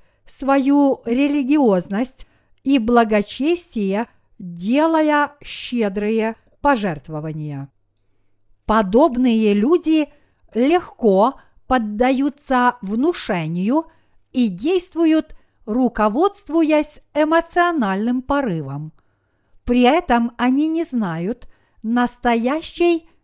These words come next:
истины спасения. Но признает ли Бог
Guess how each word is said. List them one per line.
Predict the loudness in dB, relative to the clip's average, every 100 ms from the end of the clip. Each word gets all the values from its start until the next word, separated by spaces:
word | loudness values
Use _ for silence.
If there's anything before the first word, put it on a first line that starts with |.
| _
истины | -2 -2 -2 -4 -2 0
спасения. | -2 -2 -4 -2 -4 -6 -6 -8 -10 -12 _ _ _ _ -8
Но | 0 2 4 2 -2 _ -6
признает | -4 -2 -4 -4 -2 -2 -2
ли | 0 0
Бог | 2 0 0 -4